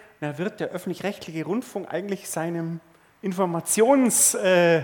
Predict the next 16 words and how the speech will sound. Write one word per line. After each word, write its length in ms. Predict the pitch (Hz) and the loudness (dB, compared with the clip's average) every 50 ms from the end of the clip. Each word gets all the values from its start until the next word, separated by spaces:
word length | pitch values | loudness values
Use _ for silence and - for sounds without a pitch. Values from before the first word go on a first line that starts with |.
| - - | -2 -6
seiner 320 | - - 160 165 170 - | -4 -2 -2 0 0 0
Aufgabe, 480 | - 208 240 233 - - 185 180 175 175 | 0 -2 -2 -2 -4 -4 -4 -2 -2 -4
die 80 | 160 | -4
Menschen 320 | 165 160 175 214 220 - 160 | -4 -6 -4 -6 -6 -8 -8
zu 60 | 175 | -10
informieren 400 | 180 143 - 170 180 233 269 226 | -8 -8 -6 -6 -4 -4 -4 -4
über 100 | 190 160 | -6 -6
politische 460 | - - 190 226 233 - 202 - 175 | -6 -6 -6 -6 -6 -6 -6 -8 -6
Vorgänge, 400 | - - 196 208 196 190 185 180 | -4 -4 -4 -4 -4 -4 -4 -4
noch 160 | 160 170 - | -4 -4 -4
gerecht, 400 | - 151 160 202 - - - - - - - - - - _ _ _ _ | -2 -2 -2 -2 -2 -6 -14 -18 -20 -20 -20 -20 -20 -20 _ _ _ _
wenn 100 | 151 151 | -6 -6
immer 220 | 156 - 185 170 | -4 -4 -4 -4
Krimis 400 | 147 - - 240 240 196 143 - | -4 -2 2 2 2 2 2 0
laufen? 420 | - 107 95 110 113 - - 90 87 - _ _ _ _ _ _ - - - - - - - _ _ - | -2 -4 -4 -4 -6 -8 -12 -18 -18 -20 _ _ _ _ _ _ -20 -20 -20 -20 -20 -20 -20 _ _ -2
Ähm, 280 | 160 147 139 131 123 | 0 0 0 -2 -4